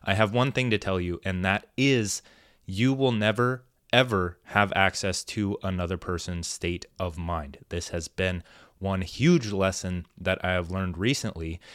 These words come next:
and I want to preface it with the fact that all understanding is metaphorical, meaning that humans over time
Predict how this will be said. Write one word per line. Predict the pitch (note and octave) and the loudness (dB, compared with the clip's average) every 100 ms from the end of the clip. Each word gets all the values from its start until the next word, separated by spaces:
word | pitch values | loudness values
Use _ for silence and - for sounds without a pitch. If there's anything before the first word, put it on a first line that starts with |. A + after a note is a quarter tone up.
| - - - | -20 -20 -6
and | F#2+ F#2+ F#2+ - | -2 0 -2 -2
I | |
want | F#2+ G#2+ G#2+ | 0 0 -2
to | - | -6
preface | F#2 - C#3+ G#2 - | -8 -2 -2 0 -4
it | E2+ - - - | -4 -6 -8 -2
with | G#2+ - | -2 -2
the | F#2 | -8
fact | - A2 G2 F#2 - _ | 0 2 2 0 -12 _
that | G2+ G2 F2+ - - | 0 0 0 -6 2
all | G2+ A2 B2 - | 4 6 4 0
understanding | A2 G#2+ F#2+ - G2+ G2 F2+ F2+ - | -4 -2 -4 -4 -2 -2 -2 -6 -4
is | F#2+ F#2+ F2+ - _ | -2 -2 -4 -8 _
metaphorical, | F2+ F#2 E2+ G2 F2 E2 D2+ C#2+ - - _ | -4 -2 -2 -4 -4 -6 -10 -16 -20 -20 _
meaning | F#2+ B2 A2+ G2 - _ - | 0 2 2 0 -4 _ -4
that | G2 F#2+ - - | 0 0 -2 -10
humans | - D3 C#3 G2+ F#2+ - | -4 -2 0 0 -2 -2
over | G#2+ G2+ | 0 0
time | - A#2 G#2+ G2 | -2 0 0 -2